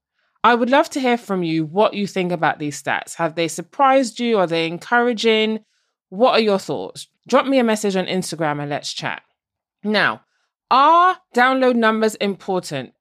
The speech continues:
Absolutely they are. Your downloads are important in terms of knowing how your show is performing overall, but they should not be used to determine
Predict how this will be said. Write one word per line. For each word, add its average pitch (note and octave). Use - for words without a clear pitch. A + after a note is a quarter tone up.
Absolutely C4
they F#3
are. G#2+
Your C4
downloads C#4
are G3+
important A3+
in F#3+
terms A#3
of F#3+
knowing B3
how B3+
your A3+
show G#3
is F#3+
performing G3+
overall, F3
but F#3
they F#3
should F#3
not B3+
be G#3
used G#3+
to F3+
determine F#3+